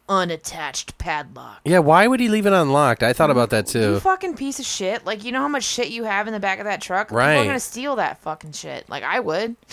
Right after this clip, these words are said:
Speaker 1: <laughs>
Speaker 2: It was just
Speaker 1: I
Speaker 2: really
Speaker 1: mean,
Speaker 2: weird
Speaker 1: if I was
Speaker 2: choice.
Speaker 1: some piece of shit teenager, I'm gonna steal that shit.
Speaker 2: And I love how he just, like, walks around. It's Royal Dano.
Speaker 1: No, he's a drunk, so.
Speaker 2: What was he called? The, the
Speaker 1: Uncle
Speaker 2: s-
Speaker 1: Ned.
Speaker 2: What?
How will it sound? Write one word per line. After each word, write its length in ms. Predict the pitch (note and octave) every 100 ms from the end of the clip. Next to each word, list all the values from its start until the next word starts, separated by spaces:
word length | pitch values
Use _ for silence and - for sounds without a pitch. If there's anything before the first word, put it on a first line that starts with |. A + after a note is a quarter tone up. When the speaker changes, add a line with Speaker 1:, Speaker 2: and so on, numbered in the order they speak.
| -
Speaker 1:
<laughs> 160 | G#4+ F#4+ F#4 F4 - - - - C#4+ _ - - - -
Speaker 2:
It 60 | D#3+
was 120 | -
just 160 | G#3+
Speaker 1:
I 40 | F3
Speaker 2:
really 180 | F3 B2+
Speaker 1:
mean, 80 |
Speaker 2:
weird 300 | A#2+ C3 C3
Speaker 1:
if 100 | -
I 100 | B3 A#2+
was 120 | G#2+
Speaker 2:
choice. 160 | C4+ A#3
Speaker 1:
some 60 |
piece 180 | B3+ G#3+
of 60 | A3
shit 300 | - G#3+ -
teenager, 500 | G#3 A3 G3 E3+ E3
I'm 140 | G3
gonna 120 | G#3+
steal 340 | F3+ - D3+ C#3+
that 140 | B2+
shit. 300 | - C#3+ F#3 -
Speaker 2:
And 140 | D#3
I 40 | D#3+
love 220 | F3 F3+
how 80 | D#3+
he 60 |
just, 180 | C#3 C#3+
like, 160 | C#3 G#2
walks 460 | G#2 G#2+ A#2+ -
around. 380 | A#2+ G#2+ G#2+ A2
It's 140 | A2 B2+
Royal 260 | C3 A2+
Dano. 420 | G2+ G2+ G2+ F#2+
Speaker 1:
No, 80 | G2
he's 140 | G#3 G3
a 40 |
drunk, 380 | E3 D3+ C3 -
so. 320 | - C#3+ C3+
Speaker 2:
What 140 | E3
was 160 | F3+ G3
he 80 | G3
called? 480 | - G3+ G3 F#3+ C#3+
The, 140 | C#3 C3+
the 340 | C#3 B2+ C3 B2+
Speaker 1:
Uncle 120 | B2
Speaker 2:
s- 40 | G3
Speaker 1:
Ned. 340 | F3 E3 E3+ - _ -
Speaker 2:
What? 280 | C3 F#3